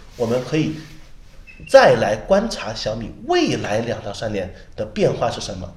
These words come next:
以小米六，正好今天这个时点，以小米六我们可以来看它。好像，呃，今年他们的目标出货量是七千万台，现在已经完成了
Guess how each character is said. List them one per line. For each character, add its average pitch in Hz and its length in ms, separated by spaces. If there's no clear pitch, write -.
以 117 160
小 - 320
米 107 160
六， - 400
正 175 140
好 - 180
今 127 120
天 123 120
这 - 80
个 107 60
时 - 240
点， - 160
以 113 100
小 123 280
米 151 120
六 123 140
我 104 80
们 101 80
可 - 80
以 104 80
来 101 120
看 - 260
它。 101 100
好 - 180
像， 156 280
呃， 104 280
今 233 260
年 117 220
他 131 140
们 127 120
的 113 100
目 143 140
标 127 260
出 - 160
货 139 140
量 120 200
是 104 360
七 - 260
千 180 260
万 170 160
台， - 200
现 135 220
在 127 140
已 98 120
经 113 280
完 107 220
成 117 200
了 113 240